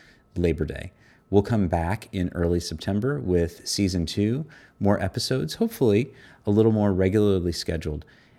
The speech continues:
And I want to thank everyone who has listened over this first season, everyone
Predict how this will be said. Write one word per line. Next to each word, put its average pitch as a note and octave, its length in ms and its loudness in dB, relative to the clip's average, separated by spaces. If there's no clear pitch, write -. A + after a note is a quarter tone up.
And G#2+ 120 2
I A2+ 60 4
want D3 160 0
to G3+ 80 0
thank G2+ 540 -2
everyone G2+ 500 2
who F2+ 420 0
has E2+ 260 -2
listened B2 460 0
over F2+ 260 2
this E2+ 200 2
first E2 300 -4
season, D#2+ 400 -4
everyone A#2+ 500 0